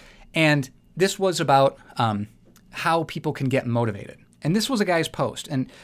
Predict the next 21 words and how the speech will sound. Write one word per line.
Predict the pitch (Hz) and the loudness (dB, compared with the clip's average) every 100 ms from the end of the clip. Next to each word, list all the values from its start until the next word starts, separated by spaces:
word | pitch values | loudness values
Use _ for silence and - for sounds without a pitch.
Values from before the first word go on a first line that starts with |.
| - - | -16 -4
this | 165 | 0
isn't | 214 196 | 0 2
anybody | 196 185 170 | 2 2 0
famous. | - 156 156 151 | 0 0 0 -2
This | 139 | -6
is | |
a | 147 | 0
guy | 143 139 | 2 4
named | 139 127 | 2 0
Ryan | 120 127 135 131 | 2 0 0 0
from | 127 117 | -2 -4
Canada. | 131 113 104 - - _ | -2 -4 -4 -12 -18 _
Okay? | - 135 147 _ | -2 -2 -2 _
Thank, | 147 151 | -2 -2
shout | - 151 139 | -2 2 4
out | 135 | 4
to | 135 | 2
my | 120 107 | 0 0
two | - 147 | -2 -4
Canadian | 135 127 117 98 | -2 -2 -2 -4
listeners. | 95 104 - | -8 -12 -16